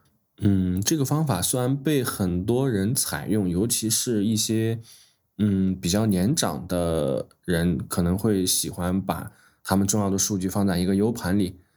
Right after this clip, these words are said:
啊，然后平时就小心翼翼地携带着，或者是把这个 U 盘藏到某一个地方。那其实这个方法是非常的不推荐的，因为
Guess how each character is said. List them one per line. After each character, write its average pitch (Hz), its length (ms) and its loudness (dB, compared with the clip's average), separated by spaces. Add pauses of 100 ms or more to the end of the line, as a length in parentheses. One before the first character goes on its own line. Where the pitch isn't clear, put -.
(140)
啊， 92 160 0
然 85 180 2
后 92 160 0
平 92 260 0
时 92 220 0
就 101 240 0
小 82 220 -2
心 98 200 0
翼 104 120 2
翼 101 80 0
地 73 340 -4 (140)
携 - 320 -2
带 95 200 0
着， 85 140 -4
或 - 160 -2
者 73 100 -2
是 92 300 -2
把 80 160 -4
这 90 120 -2
个 - 40 2
U 98 100 0
盘 90 200 -2
藏 87 200 -4
到 101 120 0
某 82 120 -2
一 64 60 -4
个 82 80 -4
地 104 160 0
方。 76 260 -6 (640)
那 139 60 2
其 123 160 -2
实 139 120 0
这 143 100 0
个 120 60 0
方 127 160 -2
法 92 100 -2
是 104 160 -2
非 123 160 -2
常 113 320 -2
的 104 260 0
不 - 280 -6
推 117 240 -2
荐 117 200 0
的， 85 140 -4
因 95 140 2
为 117 280 0